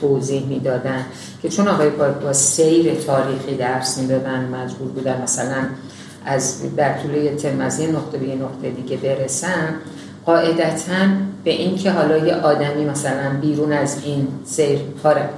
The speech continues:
خاصی می‌کنه نمی‌پرداختن. ولی آقای حسینی مثلاً اون آدم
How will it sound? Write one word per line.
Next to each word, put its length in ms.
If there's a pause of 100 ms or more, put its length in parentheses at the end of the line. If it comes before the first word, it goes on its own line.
(160)
خاصی 400
می‌کنه 340
نمی‌پرداختن. 1120 (580)
ولی 160
آقای 300
حسینی 420
مثلاً 200 (140)
اون 100
آدم 280